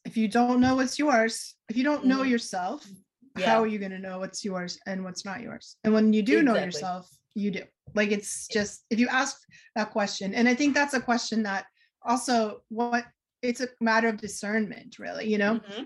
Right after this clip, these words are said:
Speaker 1: And when you continue to, when you continue to practice that, it gets e-, easier over time,
Speaker 2: Yeah,
Speaker 1: you know, to give that
Speaker 2: absolutely.
Speaker 1: discernment.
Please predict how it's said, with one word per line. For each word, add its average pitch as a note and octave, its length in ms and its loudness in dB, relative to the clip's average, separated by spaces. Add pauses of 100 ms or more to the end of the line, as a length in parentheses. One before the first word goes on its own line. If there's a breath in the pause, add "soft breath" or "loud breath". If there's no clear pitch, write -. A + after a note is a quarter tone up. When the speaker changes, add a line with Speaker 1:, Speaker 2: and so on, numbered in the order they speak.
Speaker 1:
And A3+ 180 6
when A#3 140 6
you A#3 100 6
continue A#3+ 500 4
to, A3 140 0 (260)
when A3+ 160 -2
you A3 80 -2
continue B3+ 380 -2
to G#3 80 -4
practice - 460 -10
that, G#3 180 -4
it G3+ 80 -10
gets G#3 180 -8
e-, G#3 300 -8
easier G3 400 -6
over F3+ 240 -6
time, E3+ 460 -10 (560)
Speaker 2:
Yeah, C4+ 200 2
Speaker 1:
you F#3+ 60 0
know, F#3 200 0
to F#3+ 40 -2
give A#3+ 80 2
that - 40 -4
Speaker 2:
absolutely. F#3+ 440 0
Speaker 1:
discernment. E3+ 480 -12